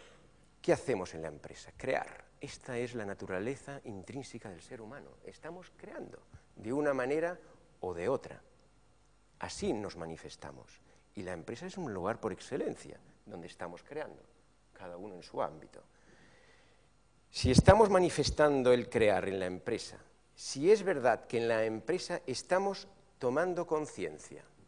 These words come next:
de estos planos a los cuales yo me he referido antes, que estamos experimentando todos estos planos,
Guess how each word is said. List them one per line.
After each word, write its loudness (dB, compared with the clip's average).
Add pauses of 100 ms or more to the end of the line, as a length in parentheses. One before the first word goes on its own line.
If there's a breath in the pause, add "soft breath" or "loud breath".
(520 soft breath)
de -4
estos -4
planos -2
a -4
los -6
cuales -2
yo 2
me 0
he 2
referido -2
antes, -12 (580 soft breath)
que -10
estamos 2
experimentando 4 (4000)
todos 4
estos -2
planos, -2